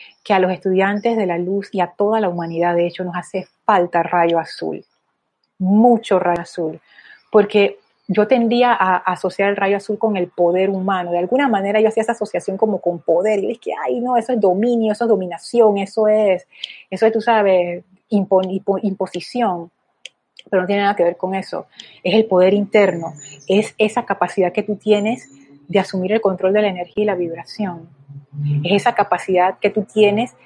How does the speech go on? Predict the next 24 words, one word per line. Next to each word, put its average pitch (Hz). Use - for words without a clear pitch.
de 196
manifestar 185
quién 233
tú 233
verdaderamente 196
eres, 165
sin -
ninguna 220
obstrucción 185
ni 180
obstáculo. 170
O -
sea, 180
eso 208
es, 226
la 208
necesitamos 202
más 220
esa 202
parte. 170
Y 185
yo 196
pienso 214
que 220